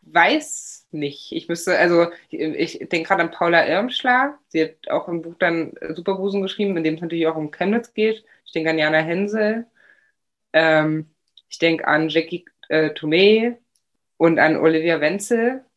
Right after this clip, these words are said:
Und es sind, aber es sind jetzt alles Bücher, die mir gerade einfallen, oder Sabine Rennefanz,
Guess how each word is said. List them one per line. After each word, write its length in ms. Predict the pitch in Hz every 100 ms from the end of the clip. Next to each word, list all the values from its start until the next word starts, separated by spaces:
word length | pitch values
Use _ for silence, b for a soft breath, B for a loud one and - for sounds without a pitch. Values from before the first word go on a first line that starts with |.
| _ _ _ _
Und 140 | - 156
es 220 | 160 -
sind, 300 | 175 170 -
aber 140 | 139
es 60 | 165
sind 100 | 180
jetzt 180 | 165 -
alles 320 | 160 190 -
Bücher, 240 | 185 -
die 80 | 180
mir 120 | 175
gerade 240 | 170 170 -
einfallen, 460 | 147 170 180 170
oder 300 | 151 156 151
Sabine 340 | 147 160 156 156
Rennefanz, 600 | 151 165 175 175 -